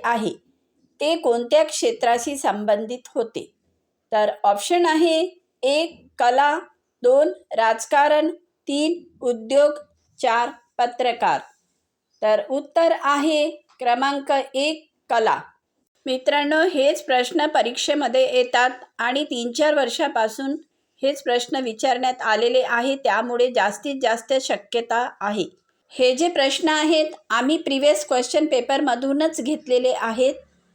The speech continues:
आणि हेच प्रश्न वारंवार आलेले आहेत.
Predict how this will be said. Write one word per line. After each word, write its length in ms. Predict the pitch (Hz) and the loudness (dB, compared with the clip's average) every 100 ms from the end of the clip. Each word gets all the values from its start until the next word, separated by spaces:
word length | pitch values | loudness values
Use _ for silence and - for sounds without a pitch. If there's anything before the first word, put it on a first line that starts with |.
| _ | _
आणि 220 | 240 254 | -4 0
हेच 300 | 269 277 311 | 0 0 -2
प्रश्न 360 | - 262 254 311 | -2 0 0 -2
वारंवार 520 | 277 226 247 247 254 | 0 2 2 0 0
आलेले 480 | 277 226 220 220 226 - | 0 -2 0 0 -2 -4
आहेत. 260 | 214 185 | -4 -4